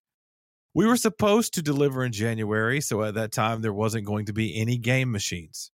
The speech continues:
We were like, 'How many could we possibly sell?'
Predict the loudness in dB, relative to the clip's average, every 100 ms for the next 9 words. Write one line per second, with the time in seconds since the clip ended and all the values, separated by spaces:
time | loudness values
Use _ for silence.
0 | _ _ _ _ -2 2 4 2 0 -6
1 | _ _ _ -2 0 2 2 2 2 0
2 | 0 -2 -2 -2 0 -2 -2 0 2 4
3 | 4 0